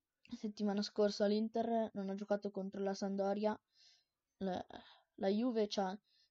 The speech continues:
ha sei punti in più, a-, dava-, è sei, è a sei punti davanti all'Inter e la Lazio è davanti per cinque punti anche lei,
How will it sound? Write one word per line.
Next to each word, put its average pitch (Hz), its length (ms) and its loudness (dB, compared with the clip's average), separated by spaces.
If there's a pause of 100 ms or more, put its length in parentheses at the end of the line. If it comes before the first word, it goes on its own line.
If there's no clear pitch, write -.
(360)
ha 202 140 0
sei 233 260 2
punti 240 380 2
in 202 100 2
più, 208 240 -2 (160)
a-, 202 240 -6
dava-, 196 400 0
è 196 140 0
sei, 208 320 8
è 208 140 4
a 196 120 4
sei 226 260 0
punti 226 360 0
davanti 202 400 2
all'Inter 202 520 2
e 196 100 -2
la 190 80 4
Lazio 196 340 0
è 185 40 -2
davanti 185 520 -4 (400)
per 185 440 4 (1800)
cinque 233 380 4
punti 202 340 2
anche 190 240 2
lei, 180 320 2